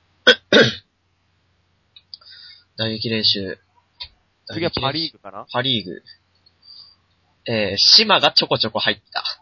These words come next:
Speaker 2: 島入ってたね。
Speaker 1: <laughs>
Speaker 2: 島入ってた。その、なんか俺たちの隣にすごい最初の方から酔ってる四人組の、阪神三人、巨人一人の四人組の人たちがいてさ。
Speaker 1: あー、いたいたいたいた。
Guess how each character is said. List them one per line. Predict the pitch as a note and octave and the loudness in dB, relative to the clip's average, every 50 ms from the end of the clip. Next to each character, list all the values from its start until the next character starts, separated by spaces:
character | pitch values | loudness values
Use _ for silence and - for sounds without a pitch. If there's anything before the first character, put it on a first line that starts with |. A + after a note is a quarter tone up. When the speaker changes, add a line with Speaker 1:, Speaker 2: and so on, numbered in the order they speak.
| _ - - | _ -12 -6
Speaker 2:
島 | - - - A3 A3 G3 E3 | -2 -2 -2 0 0 0 0
入 | D3+ E3 E3+ | 0 -2 -2
っ | - | 0
て | - - | 0 0
た | - G#3 G#3 | 2 0 0
ね。 | - - B2 A#2+ - - - - - | 0 -2 -4 -4 -8 -14 -16 -20 -20
Speaker 1:
<laughs> | - - | -14 -8
Speaker 2:
島 | - - - - - - - G3 F#3+ E3+ | -6 -6 -6 -6 -6 -6 -6 -4 -6 -6
入 | D3 D3 D3 | -8 -6 -6
っ | - | -4
て | - - | -4 -4
た。 | - A#2 A#2 A#2 | -4 -6 -8 -10
そ | C3 B2 | -12 -14
の、 | B2 A#2+ A2+ - _ _ _ _ _ - | -14 -16 -16 -18 _ _ _ _ _ -16
な | D3 C#3 | -16 -14
ん | |
か | A#2+ B2+ | -10 -8
俺 | D3+ F#3+ A3 | -8 -6 -6
た | A#3+ G#3+ | -6 -4
ち | - E3 | -4 -6
の | D3 C3+ | -6 -8
隣 | - C#3 C#3 C3+ C3 C3 C3 | -8 -8 -6 -6 -6 -6 -8
に | C3 C3 C3 | -10 -12 -12
す | - - D3 | -12 -10 -8
ご | D#3 D#3 | -4 -2
い | C#3 | 0
最 | - D3 D3 D#3+ | 0 0 0 -2
初 | - - E3+ | -4 -6 -8
の | E3+ | -6
方 | F3 F#3 E3+ | -6 -6 -4
か | - B2+ | -4 -4
ら | A#2+ | -2
酔 | A#2+ C3 | -2 -4
っ | - | -4
て | _ - B2+ A2+ | _ -6 -6 -4
る | A2 G#2+ G#2 | -6 -6 -6
四 | A2+ A#2+ C3 | -6 -6 -6
人 | C#3 C#3+ D3 C#3+ | -8 -8 -10 -10
組 | C#3 C#3+ C#3 C#3 | -10 -10 -10 -8
の、 | C#3 C3+ B2+ B2+ B2 C3 | -6 -6 -4 -4 -6 -6
阪 | - F3 F3+ F3+ F3 | -6 -8 -8 -6 -4
神 | D3+ - - C3 B2+ B2 A#2+ | -4 -4 -4 -4 -8 -12 -14
三 | - - B2+ C3 C3 B2+ | -14 -12 -12 -12 -12 -14
人、 | B2+ B2+ A#2+ | -16 -12 -8
巨 | - C#3+ C#3+ | -8 -8 -8
人 | - B2 | -8 -10
一 | A2 - | -10 -8
人 | - B2+ A#2+ | -8 -8 -10
の | A2 G2+ | -10 -10
四 | G2+ G2+ G#2 | -10 -10 -10
人 | G#2+ G#2+ G#2+ | -10 -12 -12
組 | G#2+ G#2 G#2 G2+ | -12 -12 -10 -8
の | G2+ | -6
人 | - - - | -4 -2 -2
た | - | -4
ち | - - | -4 -6
が | C2 | -10
い | - | -16
て | - - | -14 -2
さ。 | - D#3+ E3 E3 | 2 6 6 6
Speaker 1:
あ | D#3+ | 6
ー、 | D#3 | 4
い | |
た | - D3+ | 2 0
い | C#3 B2 | 0 2
た | C3+ B2 | 2 0
い | A#2 | 0
た | - A2 | 0 -2
い | G#2 | -2
た。 | - G2+ | 0 0